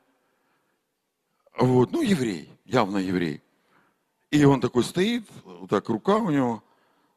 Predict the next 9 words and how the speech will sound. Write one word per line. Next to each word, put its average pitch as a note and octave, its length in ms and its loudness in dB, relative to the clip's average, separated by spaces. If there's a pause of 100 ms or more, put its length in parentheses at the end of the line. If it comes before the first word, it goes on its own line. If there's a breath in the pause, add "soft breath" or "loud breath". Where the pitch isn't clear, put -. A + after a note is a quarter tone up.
тут - 200 -2
у A2 60 4
него G#2+ 220 6
такой - 300 6
алмаз, D3 580 4 (800)
где-то B2 260 2
каратов B2 500 6
на A#2 140 0
шесть A2 560 2